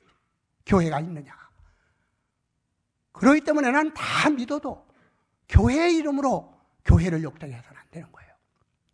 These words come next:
그게 내가 안 믿었던 여러 가지 조건 중에 하나예요. 하나는 너무 물컹하고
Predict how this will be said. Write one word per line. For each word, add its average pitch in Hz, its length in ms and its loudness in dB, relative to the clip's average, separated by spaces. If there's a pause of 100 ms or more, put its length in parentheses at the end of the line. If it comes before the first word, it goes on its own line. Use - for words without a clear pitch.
(1300)
그게 294 260 0
내가 269 260 2
안 196 160 -4
믿었던 214 560 -8 (180)
여러 156 180 -2
가지 165 240 0
조건 - 320 -4
중에 139 140 -18
하나예요. - 400 -20 (580)
하나는 226 480 0
너무 233 240 2
물컹하고 254 580 -4